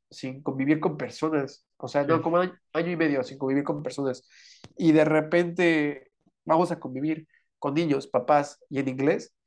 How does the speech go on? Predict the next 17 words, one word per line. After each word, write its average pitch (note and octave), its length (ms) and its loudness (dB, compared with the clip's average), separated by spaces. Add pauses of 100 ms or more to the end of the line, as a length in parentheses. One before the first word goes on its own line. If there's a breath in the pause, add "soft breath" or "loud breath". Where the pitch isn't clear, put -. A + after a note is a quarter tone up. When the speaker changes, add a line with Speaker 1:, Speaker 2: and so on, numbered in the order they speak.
(120)
Speaker 1:
Dije, C3+ 320 -8
"No D3 200 2
manches, C3+ 380 0
o B2 40 -12
sea, B2+ 120 0
está C#3+ 220 0
complicadísimo". E3 920 -2 (320)
Speaker 2:
Ajá. A#2+ 260 -6
Speaker 1:
Este, C#3 760 -10
pero D3+ 680 6
s-, - 320 -20 (320)
cuando D#3+ 320 4
haces F#3+ 220 0
cosas F#3 300 -2 (420)
bonitas D#3 480 2
del C3+ 120 -10
corazón C3+ 440 -6